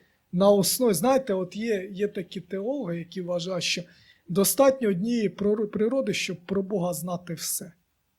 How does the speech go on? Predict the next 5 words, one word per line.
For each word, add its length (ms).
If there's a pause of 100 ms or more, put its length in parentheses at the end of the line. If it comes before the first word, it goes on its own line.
(1160)
Але 220
знаєте, 400
е, 120 (2500)
от, 220
наприклад, 680